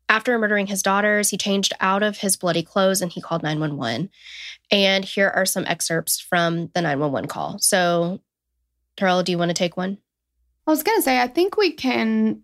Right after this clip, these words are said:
Speaker 2: I think I can grab the audio because I
Speaker 1: Oh.
Speaker 2: feel like hearing his voice
Speaker 1: It's gonna make the, a world of difference.
Speaker 2: Yeah, it really, because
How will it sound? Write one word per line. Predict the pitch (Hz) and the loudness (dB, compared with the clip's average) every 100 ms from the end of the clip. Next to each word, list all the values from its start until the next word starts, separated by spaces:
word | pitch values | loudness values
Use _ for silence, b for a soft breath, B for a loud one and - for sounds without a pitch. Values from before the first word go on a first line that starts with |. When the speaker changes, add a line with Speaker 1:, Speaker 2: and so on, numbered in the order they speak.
| - | -6
Speaker 2:
I | |
think | 254 359 494 | 0 0 2
I | 339 | 0
can | 233 214 | 0 0
grab | 208 208 214 214 | 2 2 0 0
the | 208 202 | 0 0
audio | - 196 208 254 269 285 | 0 0 2 2 2 2
because | 262 262 269 254 | 0 -2 0 2
I | 233 226 | 0 0
Speaker 1:
Oh. | 240 | 0
Speaker 2:
feel | 262 269 359 | 2 4 4
like | 339 262 247 - | 4 2 0 -4
hearing | 220 - 208 202 220 262 | -10 0 2 4 4 4
his | 262 226 214 | 4 2 -2
voice | 208 202 208 214 294 339 - - - _ - | -2 0 2 2 2 2 0 -6 -8 _ -6
Speaker 1:
It's | 220 | -4
gonna | - 185 | 0 0
make | 170 - | 0 -2
the, | 160 160 - | -4 -2 -2
a | 175 | -2
world | 156 | -2
of | 165 | -4
difference. | - - - - - - _ - | -8 -8 -8 -6 -6 -8 _ 2
Speaker 2:
Yeah, | 359 359 359 - 339 | 4 6 4 2 2
it | 339 | 2
really, | 349 403 381 339 | 4 4 4 4
because | 254 254 302 294 302 294 277 - - | 0 -2 0 4 4 4 2 0 -2